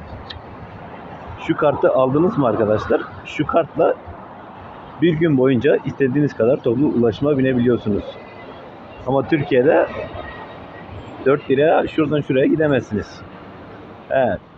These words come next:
daha avantajlı şeyleri yok mu? Daha avantajlı şeyleri de var. Aylık kart alabilirsiniz şöyle. Şu aylık kartla Amerika'nın istediği her tarafına yani gidebiliyorsunuz yani.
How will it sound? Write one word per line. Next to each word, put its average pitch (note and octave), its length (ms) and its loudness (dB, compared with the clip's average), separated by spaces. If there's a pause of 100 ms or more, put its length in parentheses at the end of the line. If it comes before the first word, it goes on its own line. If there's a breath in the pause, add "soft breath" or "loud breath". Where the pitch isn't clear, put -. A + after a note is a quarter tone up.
daha D3 260 6
avantajlı B2+ 840 4
şeyleri C3 420 2
yok D3+ 260 4
mu? D3 200 2
Daha C#3 100 4
avantajlı C#3+ 400 2
şeyleri D3 380 4
de A2 80 2
var. C#3+ 140 2 (140)
Aylık C3 320 2
kart D#3 200 -2
alabilirsiniz G2 800 -2 (140)
şöyle. G#2 440 2 (760)
Şu - 220 2
aylık C#3+ 320 2
kartla D#3+ 440 2 (120)
Amerika'nın C3+ 640 0
istediği A#2+ 440 0
her D3 120 2
tarafına A2+ 480 0 (1600)
yani B2+ 300 2
gidebiliyorsunuz B2+ 680 2
yani. G2 280 0